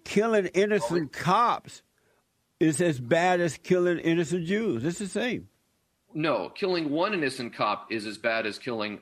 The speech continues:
Speaker 2: one innocent Jew. And, and, and, and also, there are Jewish cops, so you could probably, you, you know.
Speaker 1: Are you
Speaker 2: Um,
Speaker 1: Jewish?
Speaker 2: Yeah.
Speaker 1: You're Jewish?
Speaker 2: Yeah.
Speaker 1: Oh, I thought you said you were white.
Speaker 2: Well, race is complicated. On my census form, when I, when they ask me to check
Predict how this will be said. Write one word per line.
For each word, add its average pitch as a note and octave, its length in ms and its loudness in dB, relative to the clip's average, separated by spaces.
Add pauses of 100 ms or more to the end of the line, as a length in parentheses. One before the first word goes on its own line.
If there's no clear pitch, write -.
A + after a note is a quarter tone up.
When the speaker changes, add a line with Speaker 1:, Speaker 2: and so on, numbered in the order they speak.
(120)
Speaker 2:
one G#2+ 340 -6
innocent F#2 400 -6
Jew. F#2+ 300 -4
And, C3+ 100 0
and, D3+ 160 0
and, D#3+ 180 -2
and D#3 140 -2
also, F#3 300 -2
there C3 180 -2
are C3+ 60 -2
Jewish C3+ 240 -4
cops, G#2+ 340 -2
so A2 80 -8
you A2 80 -4
could - 160 -18
probably, G#2+ 320 -4 (300)
you, G#2+ 160 -8
you A#2 80 -10
know. E2 240 -10
Speaker 1:
Are F3 100 4
you A3+ 160 2
Speaker 2:
Um, G#3+ 60 -2
Speaker 1:
Jewish? A3 560 0 (520)
Speaker 2:
Yeah. G#3+ 180 -2 (380)
Speaker 1:
You're G#3 180 2
Jewish? A3 540 -2 (360)
Speaker 2:
Yeah. G#3+ 140 -2 (260)
Speaker 1:
Oh, A3+ 100 4
I C#4+ 80 4
thought F#3 140 2
you D#3 60 -2
said E3 140 0
you D#3+ 140 4
were A#2+ 80 2
white. C3 520 0 (1160)
Speaker 2:
Well, D#3+ 460 0
race F#3+ 280 0
is F#3+ 100 -10
complicated. B2+ 640 -2
On C#3 120 -2
my C#3+ 100 0
census F#3 380 -4
form, C3+ 280 -2
when C3 140 -2
I, B2+ 100 0
when B2+ 200 -6
they C3+ 120 2
ask C3+ 140 -2
me C3+ 80 -4
to A#2 80 -2
check B2 280 -2